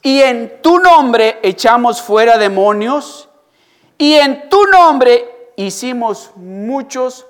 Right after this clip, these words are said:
milagros'". Espérese ahí. "Muchos que vinieron", oiga esto, "muchos que vinieron, oyeron,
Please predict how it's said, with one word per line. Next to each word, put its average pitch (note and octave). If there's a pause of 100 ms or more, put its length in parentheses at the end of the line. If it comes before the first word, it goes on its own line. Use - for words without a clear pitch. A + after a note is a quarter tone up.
(120)
milagros'". G#3
Espérese E3+
ahí. F#2 (2750)
"Muchos D#4 (920)
que D3
vinieron", G#3+ (1160)
oiga G3
esto, B3+
"muchos A#3+
que G#3
vinieron, F#3 (840)
oyeron, C3+